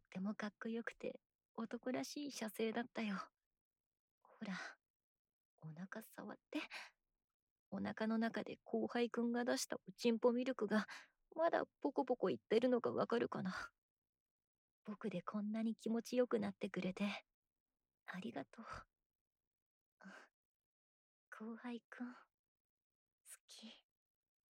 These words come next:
このまま、部活が終わるまで、ぎゅーって抱きついたままでいていいかな？僕の柔らかいおっぱいとおまんこで。ぎゅー。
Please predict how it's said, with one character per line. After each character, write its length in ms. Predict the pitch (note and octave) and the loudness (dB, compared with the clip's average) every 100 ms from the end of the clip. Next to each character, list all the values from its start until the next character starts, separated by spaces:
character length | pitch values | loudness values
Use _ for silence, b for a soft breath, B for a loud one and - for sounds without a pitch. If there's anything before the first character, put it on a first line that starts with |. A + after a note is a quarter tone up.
| _ _ _ - - - - _ _ _ _ _ _ _ _ _ _ _ - | _ _ _ -20 -20 -20 -20 _ _ _ _ _ _ _ _ _ _ _ -16
こ 140 | F3 | -10
の 100 | F3 | -8
ま 120 | F3 | -6
ま、 240 | F3+ F#3 F#3+ _ _ _ _ _ _ _ | -4 -4 -6 _ _ _ _ _ _ _
部 160 | G#3 G3 | -2 0
活 260 | G#3+ - | 0 -2
が 180 | A3+ A#3 | -4 -2
終 80 | A#3+ | 0
わ 80 | A#3+ | 0
る 100 | B3+ | 0
ま 160 | C4 A#3+ | 0 2
で、 280 | G3 G3 - B B _ A#3 | 2 2 0 B B _ -6
ぎ 160 | C#4+ | 0
ゅ 60 | D#4 | 0
ー 40 | |
っ 20 | F4+ - | 0 2
て 80 | C#4 | 2
抱 160 | A3+ | 2
き 100 | - | -2
つ 140 | - C4+ | -6 -4
い 80 | C#4+ | 0
た 120 | C4 | 2
ま 120 | A3+ | 2
ま 120 | A3+ | 2
で 100 | A3+ | 2
い 120 | G3+ | 0
て 120 | - A#3 | 0 -2
い 200 | A#3+ C4+ | 0 -2
い 40 | |
か 160 | - A3+ | -2 -4
な？ 280 | F3+ F#3 - _ _ _ _ _ _ _ _ _ - | -4 -6 -12 _ _ _ _ _ _ _ _ _ -8
僕 340 | G#3 A3 G3+ | -4 -4 0
の 160 | G#3 F3+ | 0 0
柔 160 | F#3 G3 G#3 | -2 -2 0
ら 140 | G#3+ | -2
か 180 | - A3+ | -4 -6
い 160 | G3+ - | -6 -8
お 100 | B3 | -4
っ 40 | B3+ - | -2 -2
ぱ 80 | A#3+ | -2
い 120 | G#3+ | -2
と 140 | - | -2
お 60 | G3 | -2
ま 160 | G#3 B3 | 0 -2
ん 80 | |
こ 160 | - G#3 | -4 -4
で。 80 | F#3+ F#3+ - _ _ _ _ _ _ _ _ _ _ _ - | -2 -4 -8 _ _ _ _ _ _ _ _ _ _ _ -14
ぎ 140 | F3 | -10
ゅ 40 | |
ー。 20 | F#3 | -8